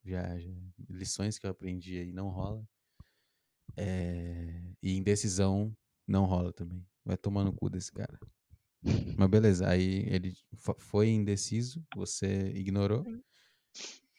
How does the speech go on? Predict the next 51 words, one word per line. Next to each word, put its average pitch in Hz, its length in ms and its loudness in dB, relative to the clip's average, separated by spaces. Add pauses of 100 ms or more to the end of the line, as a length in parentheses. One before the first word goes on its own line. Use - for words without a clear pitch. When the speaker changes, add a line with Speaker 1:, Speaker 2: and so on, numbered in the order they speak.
(260)
Speaker 1:
Tentou 127 500 6
ser 127 240 4
foda, 123 440 -2
mas 110 140 2
não 98 100 2
funciona, 117 320 0
porque 110 140 -8
Speaker 2:
Tenho - 180 -2
Speaker 1:
quando - 0 -
você - 120 -6
Speaker 2:
aqui, - 0 -
Speaker 1:
tenta 107 280 -2
Speaker 2:
ó, - 20 0
Speaker 1:
ser 139 160 0
foda, 104 260 0
você 117 100 -4
Speaker 2:
dia - 20 2
Speaker 1:
não 131 80 2
é 131 40 -2
foda. 98 380 -2
Speaker 2:
trinta 254 280 -4
e 262 120 -4
um 254 80 -8
de 247 100 -4
agosto, 202 580 -8 (300)
que, - 160 -16
Speaker 1:
Hum. 101 320 2 (140)
Speaker 2:
que, - 280 -20
que - 140 -14
ele 196 80 -8
quis 202 180 -8
marcar. 202 480 -10 (680)
Speaker 1:
O - 40 -16
que - 120 -4
Speaker 2:
Que 92 40 0
Speaker 1:
que 92 60 0
Speaker 2:
ele - 20 2
Speaker 1:
ele 92 60 2
Speaker 2:
veio 90 160 6
Speaker 1:
falou? - 20 4
Speaker 2:
com 85 80 0
esse - 140 -6
papo - 300 -6
de, 196 120 -8
tipo, - 340 -10 (540)
"Ah, 190 260 -4 (520)
é, 202 340 -6
vamos 214 400 -4
sábado 220 420 -4
então, 214 400 -4
né?" 208 140 -6